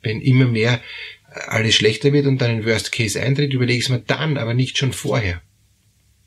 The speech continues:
Vorher überlege ich mir, dass ich vernünftig handle, mich gut schütze, gutes Immunsystem, positives Denken, Angst besiegen, das vorher. Und normalerweise in den allermeisten Fällen,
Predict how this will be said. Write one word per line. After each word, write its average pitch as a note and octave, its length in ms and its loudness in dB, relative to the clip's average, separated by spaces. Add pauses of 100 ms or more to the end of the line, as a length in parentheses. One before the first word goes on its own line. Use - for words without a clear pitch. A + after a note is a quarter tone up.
Vorher C#3+ 280 4
überlege C#3+ 260 4
ich B2 100 -4
mir, C#3+ 120 0
dass B2+ 180 -2
ich A#2+ 80 -6
vernünftig C#3+ 540 0
handle, C#3+ 360 2 (400)
mich B2 200 -4
gut D#3 200 4
schütze, C3+ 440 4 (360)
gutes C#3+ 320 2
Immunsystem, B2+ 800 2
positives C3 640 0
Denken, B2 520 -2 (420)
Angst A#2+ 320 -2
besiegen, B2 540 -2 (500)
das D#3 200 2
vorher. F#2 420 0 (1400)
Und - 340 -6
normalerweise D3 920 2
in A#2 100 -6
den G#2+ 260 -6
allermeisten B2 640 0
Fällen, D#3 440 0